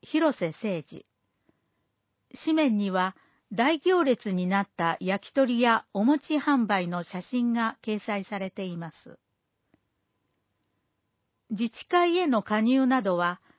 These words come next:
自治会総連合会事務局、電話ファックス、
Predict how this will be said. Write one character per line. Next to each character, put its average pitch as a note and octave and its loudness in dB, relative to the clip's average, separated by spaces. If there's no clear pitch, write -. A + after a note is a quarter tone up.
自 G#3+ -4
治 - -18
会 D4 4
総 D#4 2
連 D#4+ 2
合 D#4 2
会 F#3 0
事 F3 -6
務 A3+ 2
局、 - -8
電 D4 2
話 D#4 4
フ - -2
ァ D4+ 0
ッ - -4
ク - -14
ス、 - -10